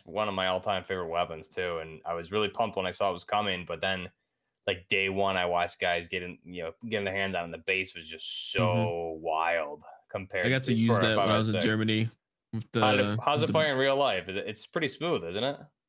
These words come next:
Speaker 2: Really smooth, and it's just so
Speaker 1: Yeah.
Speaker 2: cool that it's, uh, it's meant for both left and right-handed shooters as well,
Speaker 1: Yeah.
Speaker 2: too.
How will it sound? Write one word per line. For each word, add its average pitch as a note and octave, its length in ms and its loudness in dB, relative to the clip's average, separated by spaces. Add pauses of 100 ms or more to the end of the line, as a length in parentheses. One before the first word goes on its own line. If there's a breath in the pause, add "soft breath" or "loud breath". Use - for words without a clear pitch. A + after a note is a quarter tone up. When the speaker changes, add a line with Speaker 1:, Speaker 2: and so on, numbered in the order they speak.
Speaker 2:
Really B2+ 380 4
smooth, B2+ 400 2
and A#2 100 4
it's B2+ 120 4
just D3+ 120 4
so D#3+ 100 4
Speaker 1:
Yeah. C#3+ 100 2
Speaker 2:
cool C#3+ 200 4
that A#2+ 160 4
it's, A#2 280 0
uh, A2 440 2
it's A#2 200 -2
meant A#2+ 180 2
for A2+ 80 -4
both A2 300 0
left A2+ 280 0
and G#2+ 220 -2
right-handed A#2 420 2
shooters B2+ 400 2
as A#2 120 -4
well, B2+ 140 4
Speaker 1:
Yeah. G2+ 100 4 (140)
Speaker 2:
too. C#3 60 0